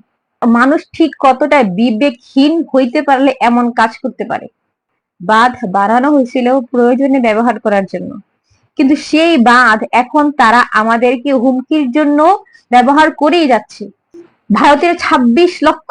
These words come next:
মানুষ আমাদের দেশে চাকরি করে খাচ্ছে, এই বোধটাও কি তাদের নেই? কতটা অকৃতজ্ঞ পারে মানুষ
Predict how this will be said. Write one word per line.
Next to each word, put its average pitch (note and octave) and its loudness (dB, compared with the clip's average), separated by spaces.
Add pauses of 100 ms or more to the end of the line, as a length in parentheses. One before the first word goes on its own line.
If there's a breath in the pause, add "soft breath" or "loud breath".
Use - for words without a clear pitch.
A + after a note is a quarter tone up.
মানুষ C4 2 (120)
আমাদের B3+ 2
দেশে D4 -4 (140)
চাকরি C4+ -2
করে D4 0
খাচ্ছে, - -6 (720)
এই C4 2 (100)
বোধটাও A#3+ 0
কি - -4
তাদের C4 2 (140)
নেই? A#3 -2 (840)
কতটা C4+ 0 (200)
অকৃতজ্ঞ C4+ 0 (100)
পারে C4 4
মানুষ A#3 -2